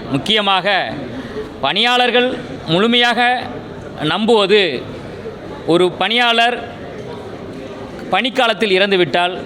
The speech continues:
அவனுடைய பணி பாதுகாப்புமாக அந்த குடும்பத்தை நிலை-, நிலைநிறுத்தும் விதத்தில், அதாவது கம்பாஷன் கிரவுண்டு, அவங்களுக்கு பணியிடம் வழங்குவது மரபாக இருந்தது. அதில் இருபத்தைந்து விழுக்காடு என்பதை ஐந்து விழுக்காடாக குறைத்து மிகவும்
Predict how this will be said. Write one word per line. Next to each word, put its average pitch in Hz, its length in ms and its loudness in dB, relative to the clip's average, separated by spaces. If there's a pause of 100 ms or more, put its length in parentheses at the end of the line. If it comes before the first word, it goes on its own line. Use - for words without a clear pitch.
(140)
அவனுடைய 170 680 2
பணி 196 180 2
பாதுகாப்புமாக 170 880 2
அந்த 160 140 2
குடும்பத்தை 214 720 2 (180)
நிலை-, 160 600 0
நிலைநிறுத்தும் 226 560 2
விதத்தில், 180 600 2 (920)
அதாவது 160 200 2
கம்பாஷன் 214 440 0
கிரவுண்டு, 170 360 0 (1200)
அவங்களுக்கு 190 400 2
பணியிடம் 240 400 2
வழங்குவது 196 760 4
மரபாக 185 420 0
இருந்தது. 143 340 2 (160)
அதில் 202 460 0 (380)
இருபத்தைந்து 269 600 2
விழுக்காடு 247 460 2
என்பதை 220 520 2
ஐந்து 214 460 2
விழுக்காடாக 208 460 2
குறைத்து 185 500 2
மிகவும் 170 640 2